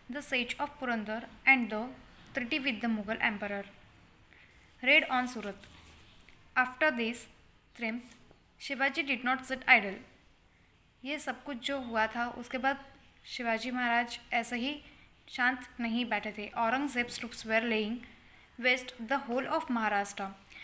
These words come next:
जो औरंगजेब की जो सेना थी, वो पूरे महाराष्ट्र के पश्चिमी भाग में, वेस्ट साइड में पूरी वो फैला दी गई थी। उस, उसकी सेना को उसने वेस्ट में लगा दिया था। To bring the emperor to his senses,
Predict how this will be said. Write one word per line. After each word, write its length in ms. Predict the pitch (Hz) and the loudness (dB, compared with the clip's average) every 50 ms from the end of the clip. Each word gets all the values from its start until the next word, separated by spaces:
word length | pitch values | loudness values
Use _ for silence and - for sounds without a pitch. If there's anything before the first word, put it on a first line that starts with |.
| - - - - - - | -16 -16 -18 -16 -8 -4
जो 180 | 233 285 294 294 | 0 2 2 2
औरंगजेब 720 | - 262 240 233 262 277 277 247 - 285 285 285 - - | 6 6 6 6 6 4 2 0 2 2 0 0 0 -6
की 160 | - 302 302 294 | -2 0 0 2
जो 220 | 233 285 294 302 | 2 0 0 0
सेना 400 | 294 - 247 233 226 233 240 247 | -2 -2 -2 0 2 4 4 4
थी, 240 | 240 247 247 254 262 | 2 0 -2 -2 -2
वो 340 | 240 226 226 240 240 247 247 | -2 -2 -2 0 2 2 0
पूरे 460 | 247 - - - 269 269 277 285 294 | 0 -4 -6 -2 2 6 8 8 8
महाराष्ट्र 720 | 277 262 233 214 226 226 233 240 233 - - 262 254 254 262 254 - - - - - - - - | 6 4 2 2 2 4 4 4 4 4 0 0 0 -2 -2 -6 -10 -20 -20 -20 -20 -20 -10 -2
के 200 | - 254 262 277 | 2 4 4 4
पश्चिमी 760 | - - - - - - - 247 240 - - - 277 277 294 | 2 -2 -10 -18 -16 -6 -4 -4 -2 -2 -2 0 0 2 2
भाग 220 | 262 240 233 220 214 | 4 4 4 4 4
में, 440 | 214 214 214 226 220 226 254 262 - - - - - - - | 0 -6 -4 -2 -2 -2 -2 -6 -10 -18 -20 -20 -20 -16 -8
वेस्ट 320 | 220 220 233 254 247 254 | 0 2 2 2 2 0
साइड 300 | - - - 247 226 220 | -4 0 4 4 4 4
में 260 | 220 226 233 226 233 - | 4 2 2 0 0 -2
पूरी 220 | 247 247 240 254 | -2 0 0 2
वो 200 | 240 247 294 330 | 2 2 2 2
फैला 560 | 320 - - - - - - 247 233 233 233 233 | 2 0 -8 -14 -2 6 8 8 10 10 10 8
दी 160 | 226 226 214 | 8 4 2
गई 160 | 214 214 208 | 4 2 2
थी। 140 | 208 269 302 | 2 0 -4
उस, 460 | 285 - - 240 - - - - - - - | -2 -2 -4 -6 -6 -8 -12 -16 -18 -12 -10
उसकी 240 | 254 247 - 294 285 | -10 -8 -6 -6 -4
सेना 320 | - 277 240 220 226 226 | -2 -2 0 2 2 0
को 100 | 220 247 | 0 0
उसने 420 | 247 233 233 - 233 254 302 339 - - - - - - - - - 233 | -4 -4 -2 0 2 4 4 2 2 -2 -12 -14 -16 -16 -18 -14 -6 0
वेस्ट 280 | 240 240 240 240 - | 2 2 2 2 -2
में 100 | 269 285 | 0 4
लगा 240 | 285 277 233 226 214 | 4 6 8 8 6
दिया 220 | 196 208 196 196 196 | 6 4 0 0 -2
था। 220 | 202 202 202 - | -2 -6 -8 -4
To 120 | 277 302 | -4 -4
bring 360 | 262 240 247 247 269 285 294 247 | -2 0 2 2 2 2 4 4
the 120 | 311 302 - | 4 4 6
emperor 560 | 262 226 208 - 214 214 214 214 233 220 - | 4 2 4 2 2 4 4 2 2 0 -2
to 60 | 302 | -2
his 360 | 277 233 233 247 240 - - | 0 0 0 0 0 0 2
senses, 500 | 277 247 220 214 - 220 240 269 - - | 2 2 2 2 0 -2 -2 -2 -4 -8